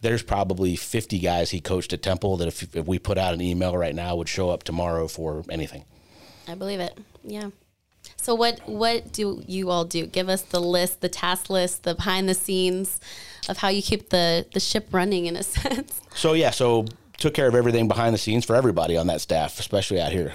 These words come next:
Speaker 1: because I knew 'em all so well, uh, whether that was, you know, real estate, helping 'em find houses and rentals and whatever else, to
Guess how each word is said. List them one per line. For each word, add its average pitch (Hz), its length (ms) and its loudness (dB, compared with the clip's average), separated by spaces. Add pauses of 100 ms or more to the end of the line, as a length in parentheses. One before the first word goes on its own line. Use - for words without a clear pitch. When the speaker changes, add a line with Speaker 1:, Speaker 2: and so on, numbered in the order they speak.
Speaker 1:
because 87 260 -2
I 90 80 4
knew 92 180 2
'em 90 100 2
all 90 180 2
so 87 200 -2
well, 85 460 0
uh, 76 200 -4
whether 85 240 0
that 78 160 -2
was, 80 500 -4
you 82 100 -4
know, 80 80 0
real 95 180 2
estate, 95 300 -2
helping 98 240 0
'em 90 120 2
find 95 320 0
houses 104 400 0
and 90 140 0
rentals 107 400 2
and 87 220 0
whatever 98 340 0
else, 104 260 0
to 90 580 0